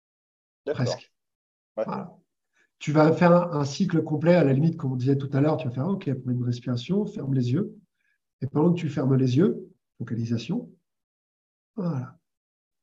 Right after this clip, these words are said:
Speaker 2: Tu vas pouvoir sentir que tout le corps se relâche. Suggestion.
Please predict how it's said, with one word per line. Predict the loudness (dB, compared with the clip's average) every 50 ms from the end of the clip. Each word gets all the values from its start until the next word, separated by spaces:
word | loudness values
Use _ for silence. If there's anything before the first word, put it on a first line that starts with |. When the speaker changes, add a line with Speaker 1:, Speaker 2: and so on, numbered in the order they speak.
| _ _ _ _
Speaker 2:
Tu | -4 -2
vas | -2
pouvoir | 0 0 0 -2
sentir | -2 -4 -4 -4 -4 -2
que | -2 -2
tout | -2 -2 -4 -4
le |
corps | -4 -4 -6 -6
se | -6 -8
relâche. | -6 -4 -4 -4 -4 -8 -12 -16 -20 _ _ _ _ _
Suggestion. | -20 -14 -12 -10 -8 -8 -10 -10 -10 -10 -12 -12